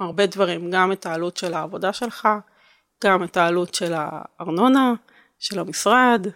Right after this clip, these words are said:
של ההוצאות שיש לך, וכאילו כל זה צריך להיכנס לתוך השעה. אה, ואז מתוך זה אתה יכול, אה, אה,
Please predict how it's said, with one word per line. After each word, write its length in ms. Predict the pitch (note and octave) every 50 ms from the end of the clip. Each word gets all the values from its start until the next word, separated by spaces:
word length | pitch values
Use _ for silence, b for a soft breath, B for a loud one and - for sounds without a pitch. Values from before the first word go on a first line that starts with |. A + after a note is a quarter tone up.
| _ -
של 360 | - - G3 F3 E3 D#3+ D#3
ההוצאות 680 | D3+ D#3 D#3 D3 D#3+ - - - - F3+ F#3 F3+ -
שיש 340 | - - F#3 F#3 A3+ - -
לך, 180 | B3+ - - C#4+ C#4 C4+ A#3+ G#3
וכאילו 440 | F3 D#3 - - G3 F#3+ F#3+ F#3+ F#3+ - - - _ _ _ _ _ _
כל 240 | - - A#3 A3+ A3
זה 160 | G3+ A3+ A#3+
צריך 240 | A#3+ - A3 - A3+
להיכנס 380 | G3+ - F#3+ F#3 G#3+ G#3+ -
לתוך 280 | F#3+ F#3 - F#3+ - -
השעה. 340 | F3+ - - - D3+ D#3 - - _ _ _ _ _ _ _ _ _ _ _ _ _ _ _ -
אה, 60 | D#3+ E3+ D#3+ D#3 D#3 D#3 D#3 D#3+ D#3+ D#3+ E3 E3 E3 F#3 G3 F#3+ G3 - -
ואז 380 | F#3+ E3+ - - G#3+ A#3+ B3 A3+
מתוך 340 | A3 A3 - B3 A#3+ - -
זה 160 | C4+ D#4+ D4+
אתה 120 | C#4+ -
יכול, 380 | G3+ - - G#3+ G#3 G#3 G#3 G#3
אה, 380 | G3+ F#3+ F#3 F3+ E3+ E3+ E3+ G3 F3+ _ _ _ _ _ _ _ _ _ _ _ _ _ -
אה, 200 | G3 F#3+ F#3 D#3